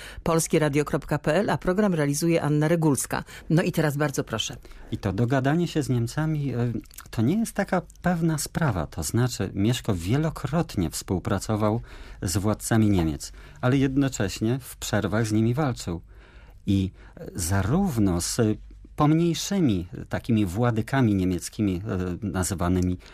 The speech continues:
Speaker 2: e, w-, margrabiami, czyli tymi, którzy rządzili wschodnimi Niemcami na pograniczu ze Słowiańszczyzną, jak i z samymi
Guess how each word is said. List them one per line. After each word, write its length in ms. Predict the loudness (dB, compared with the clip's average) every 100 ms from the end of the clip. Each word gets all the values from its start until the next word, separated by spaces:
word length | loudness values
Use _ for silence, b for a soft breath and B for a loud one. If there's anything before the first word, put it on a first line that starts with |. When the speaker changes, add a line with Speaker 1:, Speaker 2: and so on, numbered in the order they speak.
| B -2
Speaker 2:
e, 180 | 0 2 -2
w-, 640 | -4 -6 -2 0 0 0 0
margrabiami, 840 | 0 0 0 0 2 2 2 -2 -8 -12
czyli 360 | -4 -4 -4 -4
tymi, 280 | 2 2 2
którzy 320 | -2 -2 0
rządzili 420 | 2 2 0 -4
wschodnimi 720 | -4 -4 2 4 4 2 2
Niemcami 540 | 2 0 0 0 2 2
na 160 | 0
pograniczu 680 | -2 -4 0 2 2 0 -6 B B B -6
ze 180 | -2
Słowiańszczyzną, 880 | -2 0 2 2 0 -2 -2 0 -2 B B -2
jak 340 | 0 2 0
i 40 | -4
z 80 | -2
samymi 500 | 2 2 2 0